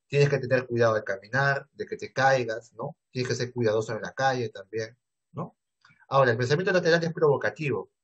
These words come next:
porque es un poco más analizar, ¿no? Un poco más de reflexión, ¿no? Ahora, <clears throat> el siguiente también es que se basa en la secuencia de ideas,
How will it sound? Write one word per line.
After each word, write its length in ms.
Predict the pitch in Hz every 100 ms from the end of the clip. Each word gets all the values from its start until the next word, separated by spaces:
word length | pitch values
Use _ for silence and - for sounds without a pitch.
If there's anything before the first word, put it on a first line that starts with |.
| _ _ _ _
porque 280 | - 117 139
es 140 | 160 160
un 100 | 160
poco 260 | 175 160
más 340 | 143 151 - _
analizar, 760 | 127 127 113 113 147 127 113 - _
¿no? 80 |
Un 100 | 143
poco 220 | 143 147 127
más 120 | 131
de 100 | 131
reflexión, 640 | 120 - 104 - 147 - - _ _ _ _
¿no? 180 | 175 240 _ _ _ _ _ _ _ -
Ahora, 400 | 165 147 113 - _
<clears throat> 1300 | - - 190 160 120 _ _ _ _ _ _ _ _
el 120 | 135 123
siguiente 320 | 147 165 165
también 280 | 139 143 143
es 80 | 147
que 100 | 143
se 120 | 143
basa 220 | 135 156
en 60 | 135
la 60 |
secuencia 400 | 117 113 131 143
de 80 | 123
ideas, 520 | 123 156 143 175 -